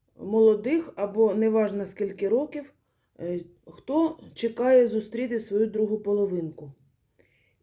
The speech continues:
І як далі будуть розвертатися події. Спочатку обще для всіх загалом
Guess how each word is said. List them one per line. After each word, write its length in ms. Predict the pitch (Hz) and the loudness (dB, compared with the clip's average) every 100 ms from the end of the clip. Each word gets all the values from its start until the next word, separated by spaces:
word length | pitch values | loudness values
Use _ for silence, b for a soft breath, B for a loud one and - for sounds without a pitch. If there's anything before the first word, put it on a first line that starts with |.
| - | -6
І 360 | 226 226 190 180 | 0 2 0 2
як 300 | 233 233 214 | 2 2 2
далі 300 | 247 240 220 | 2 4 4
будуть 460 | 220 214 214 - | 2 -2 -2 -6
розвертатися 760 | 202 190 208 214 247 240 220 208 | -6 -6 -8 -4 -4 -4 -8 -10
події. 600 | - 226 180 180 156 156 _ _ _ _ _ _ _ _ _ _ _ _ | -6 -8 -6 -6 -6 -12 _ _ _ _ _ _ _ _ _ _ _ _
Спочатку 920 | - 226 240 320 392 - 240 196 - _ _ _ | -4 -2 0 0 0 -2 -2 -2 -6 _ _ _
обще 640 | 254 302 - - 208 165 160 - | -4 -4 -6 -6 -4 -4 -10 -18
для 280 | 165 226 | -2 2
всіх 480 | 233 240 262 247 - - _ _ _ _ - | 2 0 -4 -4 -6 -20 _ _ _ _ -10
загалом 580 | 190 220 240 277 339 | -4 -2 0 0 0